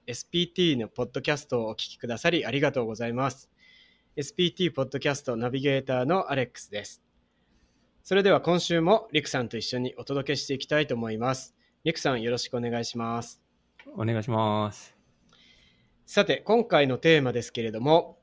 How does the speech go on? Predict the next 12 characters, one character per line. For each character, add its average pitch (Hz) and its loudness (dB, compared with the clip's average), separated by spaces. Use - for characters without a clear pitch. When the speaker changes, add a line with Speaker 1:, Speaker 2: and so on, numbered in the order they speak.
Speaker 1:
え 113 -6
ー、 - -6
今 170 2
ま 202 4
で 120 2
チ - 2
ェ 208 8
イ 180 2
ス、 - -6
ア 135 -2
メ 151 4
ッ 160 -2